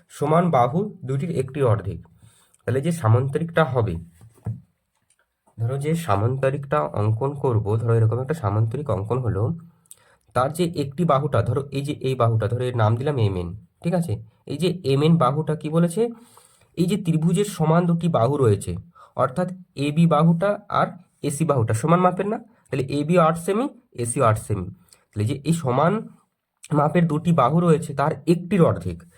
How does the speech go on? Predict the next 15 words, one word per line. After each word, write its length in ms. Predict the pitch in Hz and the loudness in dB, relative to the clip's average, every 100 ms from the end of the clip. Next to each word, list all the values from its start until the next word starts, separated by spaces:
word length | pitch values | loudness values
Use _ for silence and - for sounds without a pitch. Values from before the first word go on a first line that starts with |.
| _ | _
তাহলে 160 | 135 139 | -4 2
ধরো 140 | 160 - | 2 2
এসির 340 | 135 131 226 - - | -2 -2 -4 -6 0
অর্ধেক, 360 | 95 92 87 - - _ | 0 0 -6 -8 -18 _
তাহলে 180 | _ 117 117 | _ -6 -6
এই 120 | 139 147 135 | -8 -8 -4
এসির 320 | 135 - 170 - | -4 -2 -2 0
অর্ধেক 400 | 113 113 117 175 143 | 2 2 2 -2 0
বাহুটা 380 | 110 110 110 | 0 2 2
হবে 200 | 107 110 117 | 2 2 0
কি? 140 | 220 170 - - _ _ | -4 -6 -8 -20 _ _
এমএন 280 | 120 107 104 | 0 2 2
এর 120 | 98 | 0
মানটা, 320 | 92 87 85 85 - _ _ _ _ _ | -2 -6 -8 -12 -14 _ _ _ _ _
মানে 120 | - | 0